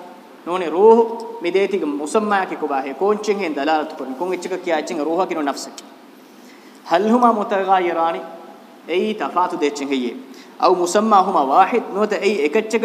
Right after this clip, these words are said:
කියා දෙනමෙන් හෙයේ. ෆත්තහ්කීකු මස්සලාග රංගල සහ ගොතකි තහ්කීකු ගොතකි අන්න නෆ්ස තුත්ලක අලා උමූර්. නෆ්සු බේනුම් කුරවේ තෆාතු මානක් තෆාතු එච්චස්.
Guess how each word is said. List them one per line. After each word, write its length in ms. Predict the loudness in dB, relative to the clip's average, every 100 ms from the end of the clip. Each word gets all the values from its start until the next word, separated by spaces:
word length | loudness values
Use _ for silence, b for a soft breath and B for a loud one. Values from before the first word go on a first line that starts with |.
| 0
කියා 240 | 0 0
දෙනමෙන් 340 | 0 -2 -2 -2
හෙයේ. 280 | 0 -2 -4 -12 -20 -20 -20 -8
ෆත්තහ්කීකු 880 | -6 -6 -2 -4 -2 2 2 4 0
මස්සලාග 500 | 0 -6 -4 0 0 0
රංගල 380 | -4 -2 0 0
සහ 240 | 0 -2 -2
ගොතකි 340 | -2 -4 -4
තහ්කීකු 380 | -4 -4 -2 0
ගොතකි 320 | 0 -2 -4 -6 B B B B 0
අන්න 260 | 2 2 -2
නෆ්ස 300 | -2 -2 -2 -4
තුත්ලක 440 | -4 0 0 2
අලා 320 | 2 2 2
උමූර්. 360 | 0 -2 -2 -4 -8 -18 -20 -20 -20 -14
නෆ්සු 460 | -4 -2 -2 -6 -8 -8 -14 -20 -20 -20
බේනුම් 380 | -4 0 2 0
කුරවේ 300 | -2 -2 -2
තෆාතු 500 | -4 -2 2 2 2 -2
මානක් 420 | 0 0 0 -2 -6 -16 -10
තෆාතු 380 | -6 0 0 0
එච්චස්. 560 | -6 -6 -6 -10 -14